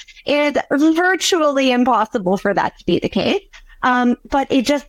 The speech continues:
doesn't, it's not a, a natural, I don't think, a natural thing. If we choose to be with one person,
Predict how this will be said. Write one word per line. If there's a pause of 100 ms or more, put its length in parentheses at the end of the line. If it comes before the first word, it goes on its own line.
doesn't, (240)
it's
not
a,
a
natural, (320)
I
don't
think, (180)
a
natural
thing. (240)
If
we
choose
to
be
with
one
person,